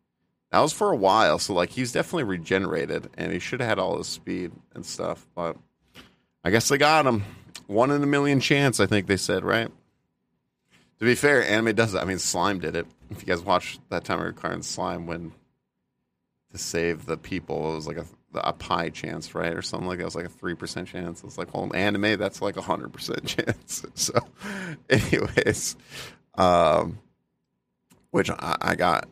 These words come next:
I, I'm not a big fan of that as well with the, that time Ricard is a slime.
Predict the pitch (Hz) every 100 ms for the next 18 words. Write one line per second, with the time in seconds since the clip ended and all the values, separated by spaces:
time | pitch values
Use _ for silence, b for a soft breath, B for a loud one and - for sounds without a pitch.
0 | _ 82 - 90 85 85 80 78 - 76
1 | 73 80 - _ 156 139 110 78 - -
2 | 90 80 - 76 69 76 85 - 76 85
3 | - 82 - - 78 87 - - - 80
4 | 92 - 87 82 87